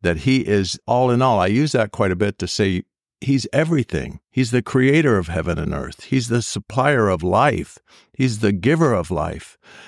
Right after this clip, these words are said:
And he is love. And so if we begin to see all that he's given us and, and has available to us, it should,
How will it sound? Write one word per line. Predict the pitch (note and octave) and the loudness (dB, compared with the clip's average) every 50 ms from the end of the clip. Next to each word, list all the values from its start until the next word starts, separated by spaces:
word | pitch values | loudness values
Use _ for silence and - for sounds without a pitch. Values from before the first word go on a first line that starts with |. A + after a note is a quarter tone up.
| - _ _ | -20 _ _
And | - A2+ A#2 A#2 | 0 0 2 4
he | B2+ A#2+ A#2+ | 4 4 4
is | A2 G#2 F2+ G2 | 2 2 0 0
love. | A2 B2+ D3 E3+ F3+ C#3+ G#2 F#2 E2+ D#2 F2+ | 2 2 4 4 4 2 0 -2 -4 -4 -4
And | F#2 E2+ F2 E2+ - _ - - - - - | -4 -2 -4 -4 -6 _ -20 -20 -20 -20 -16
so | - - D3 C#3 C#3 B2+ - _ _ _ _ _ | -4 0 2 2 2 0 -2 _ _ _ _ _
if | - B2 - | -6 -4 0
we | D3 D#3+ D3+ | 0 0 0
begin | C#3 A#2+ B2 D#3+ F3 E3 | 0 0 2 0 0 2
to | C#3 B2 | 0 -2
see | - - - F3+ F#3+ F#3 D3+ - | -4 -2 -2 0 0 0 0 0
all | - - B2 D3 E3 E3+ D#3+ | 0 0 2 2 2 2 2
that | D3 C#3 A#2+ | 0 0 0
he's | A2+ B2+ A#2 G#2+ G2+ G2+ | 2 0 0 0 -2 -2
given | G2+ A#2 C#3+ E3 E3+ D#3 B2+ | 0 0 2 2 2 2 2
us | A#2 A2+ E2 F#2 - - | 0 0 -2 -4 -4 -2
and, | G#2+ F#2+ G2 G2 - | -2 -2 -2 -4 -4
and | - A2 G2+ F2+ F2+ | -4 -4 -2 -2 -2
has | F#2+ A2 G2 F#2+ | 0 0 -2 -2
available | G2 E2 D#2 F#2+ B2 C#3+ E3 E3 D3 A2+ F#2 | -2 -4 -2 0 2 2 2 0 0 -2 -4
to | - - E2 D2+ | -4 -6 -4 -4
us, | D2 E2+ E2+ - - - _ _ _ _ _ _ _ - | -4 -4 -6 -8 -12 -16 _ _ _ _ _ _ _ -4
it | - - | -2 -2
should, | - - - - G3+ A3+ A3+ F3 A2 F#2 F2 F#2 A2 | -2 -2 0 2 2 2 2 2 2 0 0 -2 -4